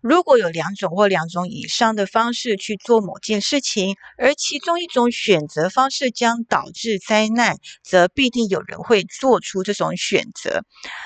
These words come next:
我看到这段话，感觉好像可以用在很多人在操作金融商品的时候的一个心理状态。怎么说呢？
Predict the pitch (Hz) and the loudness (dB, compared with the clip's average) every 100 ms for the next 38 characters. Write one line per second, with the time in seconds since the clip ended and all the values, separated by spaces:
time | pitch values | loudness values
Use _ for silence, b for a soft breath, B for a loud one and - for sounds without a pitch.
0 | B B - - 214 - 359 339 339 302 | B B -6 0 0 2 0 2 0 4
1 | 277 262 - 269 220 185 _ 190 196 220 | 4 4 0 2 2 0 _ -2 0 0
2 | - 233 220 196 190 185 190 190 190 160 | 2 0 -2 0 0 2 2 2 -2 -4
3 | 165 202 220 165 165 190 175 - 185 175 | 2 2 4 0 0 2 2 2 0 2
4 | 196 170 - 220 226 214 170 - 220 190 | 2 2 2 -2 0 0 -2 0 2 2
5 | 202 - - - - - - 160 180 220 | -2 -12 -12 -10 -10 -6 -2 0 4 2
6 | 147 - 156 135 - 175 220 196 190 B | 2 2 2 2 -4 0 6 6 4 B
7 | B B - 269 277 240 - - 185 117 | B B -2 2 4 2 -4 0 0 0
8 | - 214 - - 214 196 233 - 285 285 | -4 -4 -6 0 4 4 2 4 4 4
9 | 277 269 277 | 0 0 -2